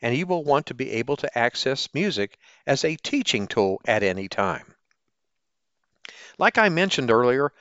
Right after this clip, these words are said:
I'd recommend that you gradually introduce music into the classroom to coincide with your instruction. Music itself and the technical issues to get it playing can become distractions.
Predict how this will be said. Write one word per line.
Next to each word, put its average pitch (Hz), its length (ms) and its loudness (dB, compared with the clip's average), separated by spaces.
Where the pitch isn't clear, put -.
I'd 285 220 0
recommend 147 460 2
that - 180 -2
you 107 100 -4
gradually 151 800 2
introduce 143 600 -4
music 117 420 -2
into 127 220 -4
the - 80 -10
classroom 101 680 0
to 135 260 2
coincide 143 800 2
with 110 200 -4
your 117 100 -2
instruction. 110 640 -2
Music 147 380 0
itself 180 600 4
and 113 140 -2
the 95 80 -2
technical 156 560 -2
issues 147 360 -4
to 117 80 -6
get 139 180 2
it - 100 -12
playing 202 360 -2
can 226 260 -2
become 117 480 -2
distractions. - 760 2